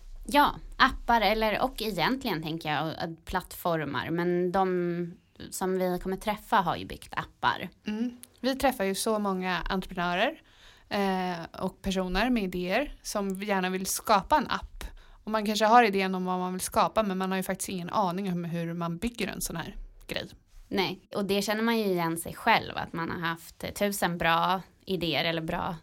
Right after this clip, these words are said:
Speaker 1: som man själv tycker i alla fall, om att göra appar eller plattformar eller vad det kan vara. Men sen så låser man sig vid att, att man själv inte kan programmera och man kanske inte känner någon utvecklare och då, ja, ve-, då blir det lite, det blir ett ganska stort steg att ta sig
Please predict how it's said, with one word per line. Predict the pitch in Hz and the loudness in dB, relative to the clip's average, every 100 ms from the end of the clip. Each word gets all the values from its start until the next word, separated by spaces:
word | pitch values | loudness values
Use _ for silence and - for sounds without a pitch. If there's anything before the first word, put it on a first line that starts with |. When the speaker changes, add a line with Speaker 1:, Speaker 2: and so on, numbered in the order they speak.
| - | -12
Speaker 1:
som | 175 | -6
man | 170 | -4
själv | 165 196 | -4 -6
tycker | - - - | -8 -10 -8
i | |
alla | - 196 | -6 -4
fall, | - - - | -4 -2 -2
om | 170 | -2
att | 165 - | -4 -2
göra | 160 156 | 0 2
appar | - - - 170 180 | 0 -2 -4 -2 -2
eller | 180 185 98 92 | -4 -4 -4 -6
plattformar | - 180 - - 170 165 165 | -4 -6 -2 0 0 0 0
eller | 170 165 | -2 -2
vad | 170 | -4
det | |
kan | 175 170 | -2 -2
vara. | 170 185 185 - - - _ | 4 4 4 -6 -20 -20 _
Men | 196 | 4
sen | 202 185 175 | 4 4 2
så | 180 | 0
låser | 180 170 170 | 0 0 -2
man | 175 170 | -4 -6
sig | 165 175 | -4 -4
vid | 180 - | -4 -6
att, | - - | -6 -4
att | - - | -6 -6
man | 165 | -6
själv | - 214 233 | 4 4 4
inte | 220 160 | 0 0
kan | 202 | -2
programmera | 190 185 180 170 175 170 165 165 170 180 | -2 -2 -2 -2 -2 -2 -2 -2 -2 -6
och | - 170 - - | -4 -4 -4 -6
man | 160 | -4
kanske | 151 135 - | -4 -6 -6
inte | - - | -8 2
känner | 214 233 220 | 4 4 2
någon | 208 | 2
utvecklare | - 202 - 180 - 180 170 170 165 - | -2 -4 -2 -4 -2 -2 2 2 0 -4
och | - 175 | -6 -2
då, | 175 160 160 170 - _ _ | 0 0 0 -4 -10 _ _
ja, | - - | 0 0
ve-, | 175 208 - | 0 -2 0
då | 202 | -2
blir | 233 | 4
det | 269 | 6
lite, | 247 214 190 175 180 - _ _ _ _ _ _ | 6 2 0 0 -2 -14 _ _ _ _ _ _
det | - | 0
blir | 247 | 4
ett | 254 | 4
ganska | 262 240 220 208 | 4 2 2 -4
stort | - 233 - | 0 -2 -2
steg | - 170 156 | -4 0 0
att | 156 | -2
ta | 170 175 | -4 -2
sig | 175 | 0